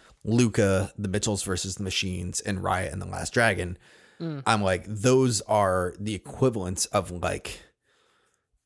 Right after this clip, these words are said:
Speaker 1: Marvel movies being nominated.
Speaker 2: Totally.
Speaker 1: Which people would lose their mind if Doctor Strange Multiverse of Madness was nominated for Best Picture.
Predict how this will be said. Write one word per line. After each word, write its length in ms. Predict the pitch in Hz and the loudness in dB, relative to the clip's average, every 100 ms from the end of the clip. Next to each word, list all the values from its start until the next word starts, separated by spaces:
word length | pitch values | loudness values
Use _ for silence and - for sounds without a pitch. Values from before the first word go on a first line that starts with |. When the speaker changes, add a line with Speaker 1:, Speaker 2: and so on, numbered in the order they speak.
| _ _ _ - | _ _ _ -6
Speaker 1:
Marvel 360 | 127 175 139 | 4 4 4
movies 380 | 80 67 - - | -4 -10 -12 -14
being 280 | - 90 85 | -4 -2 -2
nominated. 500 | - - - - - _ _ _ _ _ | -6 -10 -14 -18 -20 _ _ _ _ _
Speaker 2:
Totally. 380 | - 180 139 113 - _ | 0 0 0 -4 -14 _
Speaker 1:
Which 200 | 107 - | -2 0
people 240 | 110 107 104 | 0 0 0
would 120 | 98 | 2
lose 180 | 117 127 | 0 2
their 80 | |
mind 320 | 127 170 143 80 | 2 2 0 -4
if 300 | - - - _ _ _ - - | -8 -10 -14 _ _ _ -20 -2
Doctor 260 | - - - | 0 0 -4
Strange 320 | - 92 90 | -4 -4 -6
Multiverse 440 | - - 98 95 101 | -6 -6 -2 -2 0
of 40 | |
Madness 400 | 123 123 92 - | 2 0 -2 -4
was 240 | 92 90 | -4 -4
nominated 520 | 85 95 98 95 87 - | -2 -2 -2 -4 -6 -6
for 100 | 101 | 0
Best 220 | 104 - | 0 2
Picture. 380 | 165 - - | -2 -2 -8